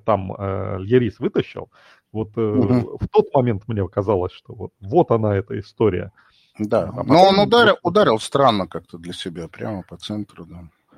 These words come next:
Speaker 1: Ну, Месси всё-таки уже, ну, не на пике. Он всё ещё
Speaker 2: Ну, это
Speaker 1: там
Speaker 2: да.
Speaker 1: замечательный игрок, но не на пике. В свои лучшие времена он бы, конечно, и, э, там, э,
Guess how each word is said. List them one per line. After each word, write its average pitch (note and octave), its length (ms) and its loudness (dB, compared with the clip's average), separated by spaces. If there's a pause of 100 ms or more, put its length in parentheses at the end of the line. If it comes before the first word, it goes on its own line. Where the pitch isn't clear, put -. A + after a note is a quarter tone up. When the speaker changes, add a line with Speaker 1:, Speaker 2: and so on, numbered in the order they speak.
(160)
Speaker 1:
Ну, G3+ 240 -6
Месси E3 480 0
всё-таки - 480 -6
уже, A#2 800 4
ну, A#2 220 -8
не G#2+ 300 2
на G3 140 4
пике. G2+ 460 -6 (500)
Он A#2+ 180 -6
всё F#3 220 2
ещё G2+ 840 -4
Speaker 2:
Ну, A3+ 280 2
это - 160 -4
Speaker 1:
там G#2 80 -8
Speaker 2:
да. G#2+ 100 -6
Speaker 1:
замечательный A#2 580 -4
игрок, E3 340 -6
но C#3 200 -4
не C3+ 140 -4
на A#2+ 140 -2
пике. G#2+ 300 -14
В G2+ 160 -20
свои C3+ 240 2
лучшие D#3+ 380 -2
времена D#3 360 -2
он D3+ 200 2
бы, B2 100 -4
конечно, A2+ 880 -2
и, A2+ 800 0
э, F#2+ 560 -4
там, F#2+ 340 -8
э, A2+ 280 -4